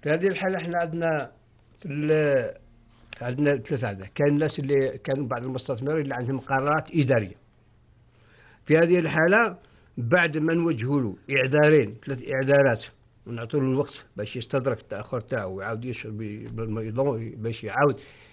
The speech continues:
انطلاق المشروع من جديد، نعطوا له فرصة.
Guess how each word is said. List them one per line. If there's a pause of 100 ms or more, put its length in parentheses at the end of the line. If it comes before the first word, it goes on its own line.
(340)
انطلاق
المشروع
من
جديد، (180)
نعطوا
له
فرصة.